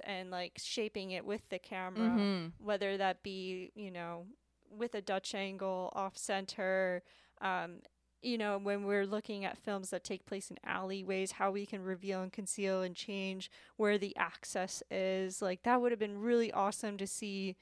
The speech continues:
Speaker 1: um, in a dry pool environment, as if we would have seen that in a wet pool,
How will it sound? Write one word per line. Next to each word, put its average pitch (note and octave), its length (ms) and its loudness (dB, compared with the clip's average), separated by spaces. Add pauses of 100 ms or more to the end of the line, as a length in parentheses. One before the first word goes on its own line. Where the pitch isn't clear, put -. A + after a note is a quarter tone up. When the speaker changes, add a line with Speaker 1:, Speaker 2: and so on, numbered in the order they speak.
(480)
Speaker 1:
um, G3 300 4
in A3+ 180 2
a G#3+ 60 4
dry G3 520 4
pool G3+ 380 -4
environment, F#3 880 -4
as F#3+ 220 -2
if F#3+ 160 -6
we G3 100 -2
would F#3+ 160 -2
have F3+ 140 -4
seen F#3 360 -8
that F3 360 -4
in F#3 180 -6
a F3 240 -4 (380)
wet G3+ 460 2
pool, G#3+ 540 2